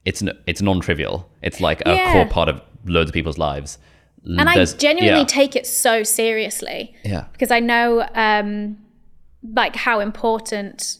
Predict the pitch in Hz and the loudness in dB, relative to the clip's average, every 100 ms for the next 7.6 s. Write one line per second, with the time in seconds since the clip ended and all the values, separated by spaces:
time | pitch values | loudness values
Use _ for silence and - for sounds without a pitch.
0 | - 220 220 214 220 214 202 196 - - | -8 -6 -6 -4 -2 -2 -2 -8 -8 -2
1 | 226 190 - 233 220 - 214 - - 202 | 0 0 -6 -6 -4 -4 -6 -8 -10 -10
2 | 180 - 131 95 - 214 208 - - _ | -8 0 2 2 -2 -4 -4 -6 -10 _
3 | _ 220 196 - - - - 220 208 - | _ -2 -2 -6 -18 -6 -2 0 0 -4
4 | 202 - 220 208 196 - 214 202 214 - | -10 -4 0 2 0 -4 -8 -8 -10 -8
5 | 190 180 - - 214 - 202 - - - | -10 -10 -10 -4 -2 -2 -6 -10 -14 -18
6 | - - 240 240 240 - 254 226 302 302 | -8 0 2 4 2 0 0 2 2 4
7 | 247 214 - 233 214 | 4 2 -2 0 0